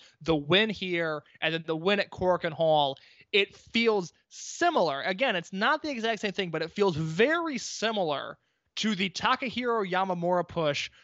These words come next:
of February two thousand and seventeen, where he and Shimizu went to a time limit draw in Korakuen, and then in the main event l-, that night, the baby faces needed t-, two guys to come out.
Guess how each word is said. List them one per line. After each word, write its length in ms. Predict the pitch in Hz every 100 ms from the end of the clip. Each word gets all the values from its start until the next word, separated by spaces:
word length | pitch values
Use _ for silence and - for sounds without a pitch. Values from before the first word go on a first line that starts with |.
| -
of 160 | 165 156
February 680 | - - 208 233 220 202 170
two 200 | - 208
thousand 360 | 180 175 165
and 100 | 147
seventeen, 720 | - 165 147 147 196 202 180 151 _ _ _
where 220 | 170 165
he 160 | 180 247
and 120 | 233
Shimizu 600 | - 220 202 196 196 180 _ -
went 160 | 160
to 80 | 160
a 60 | 143
time 320 | - 196 214
limit 180 | 214 180
draw 200 | 190 180
in 100 | 170
Korakuen, 580 | 175 170 160 165 156 143 _ _
and 100 | 160
then 80 | 160
in 60 | 156
the 80 | 151
main 260 | 170 208
event 320 | 220 185 190 175
l-, 120 | - 165
that 240 | 165 175
night, 320 | 160 156 151
the 80 | 151
baby 320 | 139 165 180
faces 540 | 175 175 170 165 156 -
needed 260 | 151 143
t-, 120 | - -
two 220 | - 226
guys 340 | 220 196 196 175
to 80 |
come 240 | 175 190 170
out. 300 | 156 147